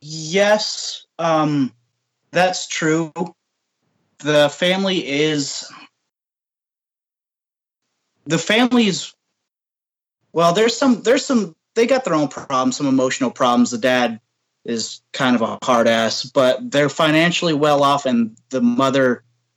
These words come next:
the grandmother really cares about her. I, it just,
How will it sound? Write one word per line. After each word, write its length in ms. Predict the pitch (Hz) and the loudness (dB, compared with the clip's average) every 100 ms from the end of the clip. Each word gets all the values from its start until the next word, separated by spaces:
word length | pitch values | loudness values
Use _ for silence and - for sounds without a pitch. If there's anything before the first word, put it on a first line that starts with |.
| - | -8
the 140 | 131 | -4
grandmother 480 | 139 160 160 151 139 | 2 4 4 2 2
really 300 | 127 147 143 | 0 2 2
cares 280 | 135 135 127 | 2 0 0
about 260 | 117 117 | 0 0
her. 180 | 113 110 | -2 -4
I, 140 | - 147 | -2 0
it 100 | 165 | 0
just, 380 | 165 - - | -2 -4 -6